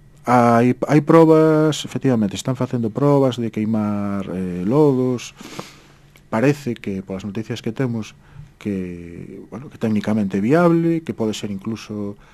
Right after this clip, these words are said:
eh, economicamente viable. Bueno, xa veremos iso en que, en que se concreta e que número de postos de traballo,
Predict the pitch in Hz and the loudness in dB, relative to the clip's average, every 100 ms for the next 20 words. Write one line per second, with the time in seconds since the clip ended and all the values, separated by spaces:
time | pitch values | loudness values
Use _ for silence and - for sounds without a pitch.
0 | _ _ _ 104 98 95 92 92 90 104 | _ _ _ -8 -6 -6 -8 -10 -10 -8
1 | 104 117 113 101 110 98 101 101 98 98 | -4 -2 -2 -2 -2 0 0 0 0 0
2 | 98 98 98 117 147 156 156 156 - - | -2 -2 -2 -2 0 0 -2 -4 -18 -20
3 | - _ _ _ _ - - - - 113 | -20 _ _ _ _ -20 -18 -18 -10 -4
4 | 113 120 120 110 120 - 120 117 117 113 | -2 0 -2 -4 -4 -2 -4 -2 -2 -2
5 | 113 104 101 120 - - 110 147 165 160 | -2 -6 -6 -6 -6 -8 -4 2 2 4
6 | 156 151 147 139 - 107 110 107 104 101 | 0 2 0 -2 -4 -4 -2 0 -2 -4
7 | 110 - 98 101 - 101 104 98 104 101 | -8 -10 -10 -8 -6 -6 -4 -4 -4 -4